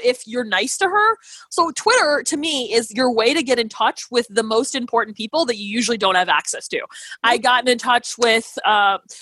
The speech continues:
what is it? I, I was at a conference and we had, uh, Elon Musk's brother was a speaker. I tweeted at him and he replied and he, like, liked my post. And I was like,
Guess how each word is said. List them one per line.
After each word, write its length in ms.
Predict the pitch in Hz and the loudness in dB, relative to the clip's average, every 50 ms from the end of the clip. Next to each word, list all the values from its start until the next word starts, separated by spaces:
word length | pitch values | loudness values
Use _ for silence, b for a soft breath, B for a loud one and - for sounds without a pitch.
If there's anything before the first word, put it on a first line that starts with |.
| B B B | B B B
what 180 | - 262 294 294 | -2 0 2 2
is 120 | 262 233 | 2 2
it? 100 | 240 196 156 | 2 0 2
I, 180 | 208 - - 233 | 0 2 2 0
I 20 | |
was 100 | 247 247 | 2 4
at 80 | 269 254 | 2 2
a 60 | 247 | 0
conference 500 | - - 311 349 370 - 302 277 269 - | 0 -2 -2 -2 0 0 0 0 0 0
and 100 | 233 226 | -4 -4
we 100 | 226 226 | -4 -2
had, 260 | 226 233 226 220 214 | 0 2 2 2 4
uh, 220 | 208 196 196 190 - - | 2 4 4 2 2 0
Elon 300 | 277 294 285 262 262 240 | 0 2 2 2 4 4
Musk's 320 | 240 240 226 - - - | 2 2 2 0 -4 -4
brother 320 | 190 226 214 226 240 233 | 0 2 4 4 4 4
was 160 | 214 208 208 196 | 2 0 -2 -2
a 60 | 196 | -4
speaker. 480 | - - 381 571 - - - 196 190 B B B B B | -2 0 -2 -2 0 0 2 2 0 B B B B B
I 100 | - 466 466 | -2 -2 0
tweeted 380 | 453 - 494 539 554 508 - | 2 0 0 2 2 2 2
at 140 | 285 285 294 | 2 2 2
him 100 | 311 330 - | 2 -2 0
and 100 | 359 370 | 0 2
he 100 | 427 415 | 2 4
replied 420 | 415 466 466 - 508 508 523 494 403 | 2 2 0 0 0 2 2 2 0
and 120 | 320 302 | 0 0
he, 120 | 302 320 349 | 2 2 2
like, 200 | 349 359 392 349 | 2 0 0 0
liked 260 | 339 339 359 381 - | 0 0 0 0 0
my 100 | 415 415 440 427 494 508 | 0 0 0 2 2 2
post. 120 | 494 440 - | 2 0 0
And 80 | 254 | 0
I 40 | 277 | 0
was 120 | 294 311 285 | 0 0 0
like, 240 | 330 339 381 - | 0 -2 -2 -4